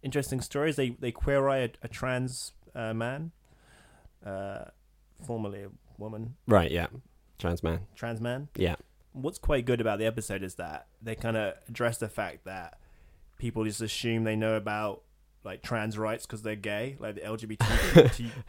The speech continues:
Speaker 1: Q
Speaker 2: <laughs>
Speaker 1: community is
Speaker 2: Yeah,
Speaker 1: like
Speaker 2: they, they can tell from the acronym that, uh,
Speaker 1: Yeah.
Speaker 2: yeah.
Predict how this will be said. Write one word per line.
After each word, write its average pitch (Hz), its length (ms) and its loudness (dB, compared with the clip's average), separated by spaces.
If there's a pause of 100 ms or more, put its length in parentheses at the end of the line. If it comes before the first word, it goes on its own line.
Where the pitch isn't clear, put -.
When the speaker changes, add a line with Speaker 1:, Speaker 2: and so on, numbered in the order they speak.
(160)
Speaker 1:
Q 123 240 6
Speaker 2:
<laughs> - 60 -6
Speaker 1:
community 120 460 4
is 95 80 -2
Speaker 2:
Yeah, 107 180 10
Speaker 1:
like - 180 -2
Speaker 2:
they, 107 100 8
they 110 160 6
can 113 140 10
tell 120 180 12
from 101 140 10
the 101 80 12
acronym 90 480 8
that, 80 340 2
uh, 78 200 2
Speaker 1:
Yeah. 120 360 4
Speaker 2:
yeah. 85 240 4